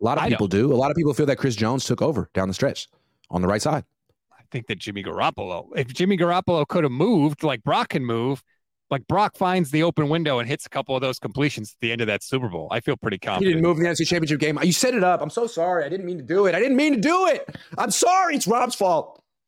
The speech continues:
Speaker 1: He's,
Speaker 2: I,
Speaker 1: he
Speaker 2: I just put it on a tee for you, admittedly.
Speaker 1: You did.
Speaker 2: Uh, Johnny
Speaker 1: I felt like
Speaker 2: Tolbert.
Speaker 1: Cartman right there. I, like, "Oh, I don't wanna tell this joke. I have to. I have to.
Speaker 2: <laughs>
Speaker 1: Sorry."
Speaker 2: Johnny says, "Can Taylor Lewan be an option for right tackle once healthy?"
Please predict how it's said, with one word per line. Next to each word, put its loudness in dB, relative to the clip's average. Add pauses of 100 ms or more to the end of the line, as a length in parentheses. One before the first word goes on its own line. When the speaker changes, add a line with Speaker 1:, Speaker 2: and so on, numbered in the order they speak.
(880)
Speaker 1:
He's, 0 (140)
Speaker 2:
I, -6
Speaker 1:
he -2
Speaker 2:
I -2
just -6
put -4
it -2
on -4
a -8
tee -14
for -14
you, -16 (340)
admittedly. -6
Speaker 1:
You -2
did. -6
Speaker 2:
Uh, -2 (440)
Johnny 0
Speaker 1:
I -2
felt 0
like 0
Speaker 2:
Tolbert. -4
Speaker 1:
Cartman -2
right -2
there. 0
I, 2
like, -2
"Oh, 0
I 0
don't 0
wanna 0
tell 0
this -2
joke. 2
I 0
have -2
to. 2
I 0
have -2
to. 2 (360)
Speaker 2:
<laughs> -2
Speaker 1:
Sorry." 0 (1000)
Speaker 2:
Johnny 2
says, -2
"Can -4
Taylor 0
Lewan 0
be 0
an -2
option -4
for -8
right -4
tackle -6
once -8
healthy?" -10